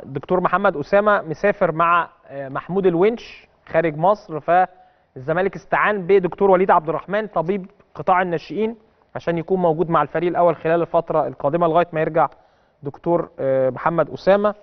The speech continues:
آه، الاسماعيلي بينقل تدريباته خارج، آه، ملعبه على ملاعب احد الفنادق كده في اسماعيليه، استعدادا طبعا لمباراه ال-، الاسماعيلي القادمه مع سموحه ان شاء الله يوم الجمعه.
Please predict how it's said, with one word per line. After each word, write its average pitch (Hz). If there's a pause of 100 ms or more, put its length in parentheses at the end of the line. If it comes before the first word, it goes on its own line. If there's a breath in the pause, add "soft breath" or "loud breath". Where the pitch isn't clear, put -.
(500 soft breath)
آه، 147
الاسماعيلي 160
بينقل 180
تدريباته 151
خارج، 170
آه، 139
ملعبه 151 (1500)
على 139
ملاعب 143
احد 151
الفنادق 151
كده 160
في -
اسماعيليه، 165 (460 soft breath)
استعدادا 147
طبعا 156
لمباراه 147 (100)
ال-، 127
الاسماعيلي 143
القادمه 151 (500 soft breath)
مع 151
سموحه 160
ان 139
شاء 160
الله 160
يوم 160
الجمعه. 175